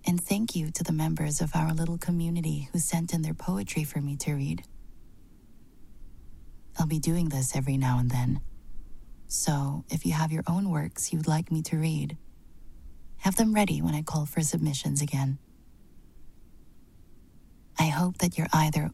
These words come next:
already asleep or just about. Remember, you can download this podcast so you can listen to it anytime you feel like you need a safe space.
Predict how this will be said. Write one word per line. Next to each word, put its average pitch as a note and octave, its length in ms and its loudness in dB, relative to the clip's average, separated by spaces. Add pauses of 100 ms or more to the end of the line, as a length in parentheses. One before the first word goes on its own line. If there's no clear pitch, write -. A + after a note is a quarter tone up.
already D#3+ 420 2
asleep D3+ 480 0 (640)
or D#3 80 2
just D3+ 320 0
about. D3 420 2 (1800)
Remember, D3 460 0
you D3 220 0
can C#3+ 180 2
download D#3+ 520 4
this - 180 0
podcast C#3+ 840 2
so - 200 -2
you F3 80 0
can D#3+ 180 2
listen E3+ 360 0
to D3 120 -4
it D#3 180 -6
anytime F#3 640 2
you D3+ 100 -2
feel D3+ 400 -2
like D#3 280 -4
you E3 80 2
need D#3 200 2
a D#3+ 60 0
safe D#3 360 -2
space. - 580 -2